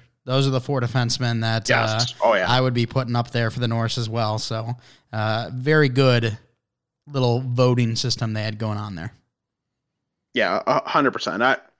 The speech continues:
Speaker 2: I, I hope Dowling makes the finalist list. I f-, I feel like it's gonna be Makar and Adam Fox. Like, th-, they're both very deserving, don't get me wrong, but the popularity vote kinda plays in the fact,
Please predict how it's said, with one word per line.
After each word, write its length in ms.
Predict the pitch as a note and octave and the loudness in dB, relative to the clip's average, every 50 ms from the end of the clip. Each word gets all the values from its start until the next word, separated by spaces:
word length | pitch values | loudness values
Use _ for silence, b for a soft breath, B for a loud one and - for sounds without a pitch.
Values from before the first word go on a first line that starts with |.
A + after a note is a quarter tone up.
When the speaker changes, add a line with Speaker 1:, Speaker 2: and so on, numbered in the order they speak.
| _ - C#3+ D#3 C3 - - | _ -2 0 0 0 0 2
Speaker 2:
I, 180 | - D#3+ F3 F3 D#3+ - | 2 2 4 2 2 2
I 120 | D3+ E3 | 2 4
hope 200 | E3 E3 D#3 D3+ | 4 4 2 4
Dowling 400 | - B2+ A#2+ A#2+ A#2 B2 B2 A#2 | 2 2 2 2 0 0 0 0
makes 200 | A#2 A#2 A2+ - | 0 -2 -2 -4
the 80 | - A2+ | -8 -4
finalist 400 | B2 A2+ A2 A2+ A#2 A2+ - - | -2 -2 0 0 -2 -4 -2 -2
list. 240 | A#2+ A2+ - - - - | -2 -2 -2 -6 -10 -10
I 120 | - D#2+ A#2+ | -6 -6 -6
f-, 160 | - - - - _ _ - | -6 -10 -16 -20 _ _ -6
I 100 | - - | -6 0
feel 120 | - D#3+ D#3 | 2 4 4
like 80 | D3 | 4
it's 100 | C3+ A#2 | 2 2
gonna 120 | B2+ A#2+ A#2+ | 0 0 0
be 60 | A#2 | 0
Makar 280 | G#2 G#2 - - A2+ | -2 -2 0 0 0
and 80 | A2 G#2 | 2 2
Adam 180 | G2+ G#2+ G#2+ F2 | 0 -2 -4 -4
Fox. 360 | - G#2+ G2 G#2+ - - - _ | -4 -4 -4 -4 -6 -8 -14 _
Like, 320 | - D2+ D#2+ G2+ F#2+ - b b b b b b _ _ _ _ _ _ _ _ _ _ _ _ - - D2+ F2+ A#2+ D3+ D3 | -10 -8 -8 -8 -8 -10 b b b b b b _ _ _ _ _ _ _ _ _ _ _ _ -14 -14 -14 -12 -10 -2 2
th-, 160 | D#3+ F#3 F#3 F#3+ | 4 4 6 6
they're 120 | A3+ A#3 G3+ | 6 6 8
both 240 | G3+ G3 E3 D3 | 8 6 6 4
very 320 | C3+ B2+ C3 C3+ C3 A#2+ G#2 | 4 4 6 6 6 4 4
deserving, 580 | G2+ G2 - - A2 G2+ F2+ F#2+ G#2 A#2+ - - - - | 0 -2 0 0 0 0 0 -4 -6 -6 -10 -14 -4 0
don't 200 | - B2 A#2+ - | 0 0 0 0
get 120 | - A#2 F2+ | -2 -2 -2
me 80 | F2+ | -2
wrong, 380 | F2+ G2 A2+ F#2 G2+ F#2+ G2+ - | -2 0 0 0 0 0 -2 -2
but 200 | - G#2 G2+ - _ _ - | -2 -2 -2 -2 _ _ -6
the 140 | B2+ C3+ B2 | -4 -4 0
popularity 640 | - - B2+ B2 B2+ A2+ A2+ A2+ A#2 A#2 A#2 A#2 A#2 | 2 2 2 2 2 2 2 4 4 4 2 0 0
vote 440 | A#2+ A#2+ A2+ A2+ A2+ A2+ A2 - - | 2 4 4 4 2 -2 -6 -8 -4
kinda 280 | - B2 A2 A2 A2+ - _ _ _ _ _ | -2 0 0 0 0 -2 _ _ _ _ _
plays 260 | - A#2+ A#2 A#2 - | 0 0 2 2 0
in 60 | A2+ | -2
the 60 | A2+ A#2 | 0 2
fact, 260 | A#2 A2 A2 - | 2 2 2 0